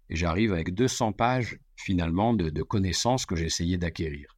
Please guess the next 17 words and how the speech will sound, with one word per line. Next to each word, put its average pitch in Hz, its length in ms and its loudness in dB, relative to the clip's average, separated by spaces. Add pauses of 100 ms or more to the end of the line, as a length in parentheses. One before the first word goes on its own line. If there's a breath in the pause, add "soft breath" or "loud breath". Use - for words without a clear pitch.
(240)
Donc, 78 220 -8
plus 143 220 0
on 131 160 6
a, 113 160 2
on 104 140 0
arrivera 104 380 2
à 104 80 2
être 90 80 0
juste 110 440 -4
dans 85 140 -6
la 82 100 -10
personnalisation 110 960 0
de 101 80 2
l'approche 87 540 -2
diagnostique 98 640 0
et 110 40 -4
thérapeutique, 87 720 -6